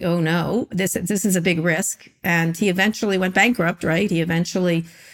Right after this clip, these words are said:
does take his medicine on some level. I think he, no one is above the law. I do think the law needs to be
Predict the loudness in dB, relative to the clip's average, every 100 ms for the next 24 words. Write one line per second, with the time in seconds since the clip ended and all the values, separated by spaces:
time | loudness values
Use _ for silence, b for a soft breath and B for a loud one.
0 | B 0 2 0 -2 -2 -2 -2 0 0
1 | 0 0 -2 -2 -2 0 2 2 0 -2
2 | -2 -2 0 0 0 -2 -2 -2 2 4
3 | 4 4 2 2 2 2 2 4 4 2
4 | B B B B 2 2 2 2 2 2
5 | 4 2 0 2 2 0 0 -2 0 0
6 | -2 -10